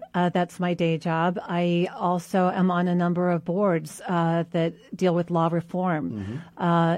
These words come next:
Speaker 1: and clemency. The Illinois Prison Project is one that does, uh, clemency petitions for people that are, are, uh, have served long sentences in prison.
Speaker 2: Mm-hmm.
Speaker 1: And, uh, Restore Justice Illinois is one that wants to reform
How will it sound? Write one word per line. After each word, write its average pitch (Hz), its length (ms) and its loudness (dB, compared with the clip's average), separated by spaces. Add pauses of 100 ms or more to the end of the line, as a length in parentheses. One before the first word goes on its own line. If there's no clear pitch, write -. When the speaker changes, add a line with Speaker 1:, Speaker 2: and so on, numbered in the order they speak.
Speaker 1:
and 170 140 2
clemency. 180 520 -2
The 165 140 -2
Illinois 170 320 0
Prison 170 360 -4
Project 160 760 -4
is 170 360 -2
one 170 220 -2
that 165 120 -2
does, 160 320 -4
uh, 175 100 -6
clemency 165 400 -4
petitions 170 540 -8
for 165 140 -8
people 165 400 -4
that 160 160 -2
are, 156 300 -2
are, 160 340 -6 (160)
uh, 170 280 -6
have 170 220 -6
served 170 320 -8
long 165 200 -4
sentences 170 500 -10
in 165 100 -8
prison. 175 480 -8
Speaker 2:
Mm-hmm. 110 240 -8 (380)
Speaker 1:
And, 185 440 0
uh, 175 140 0
Restore 175 340 -4
Justice 170 420 -6
Illinois 170 460 -2
is 170 180 -4
one 165 140 0
that 165 140 -4
wants 170 220 -6
to 170 100 -10
reform 165 580 -2